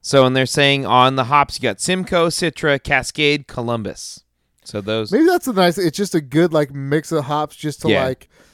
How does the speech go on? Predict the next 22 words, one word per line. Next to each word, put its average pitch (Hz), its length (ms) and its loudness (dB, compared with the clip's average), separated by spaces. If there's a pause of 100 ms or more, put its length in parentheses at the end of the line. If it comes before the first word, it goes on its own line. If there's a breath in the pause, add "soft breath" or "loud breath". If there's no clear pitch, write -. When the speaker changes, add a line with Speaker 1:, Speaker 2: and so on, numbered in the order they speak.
(480 soft breath)
Speaker 2:
they 165 160 6
all 160 240 2
calm 160 320 -4
each 151 160 -6
other 139 220 -2
out 135 160 -2
almost. 117 540 -10
Speaker 1:
Yeah. 98 260 -2 (220)
Speaker 2:
Um, 135 360 -4
and 156 140 -4
it's 160 140 -8
just 185 240 -8
super 214 420 -4
nice. 196 240 0
It's, 185 260 -10
it's 165 180 -4
a 180 60 0
refreshing 139 1040 -6 (600)
seven 139 320 -8
percent. 123 380 -10 (600)
Speaker 1:
Very 120 160 -2
much. 98 360 -12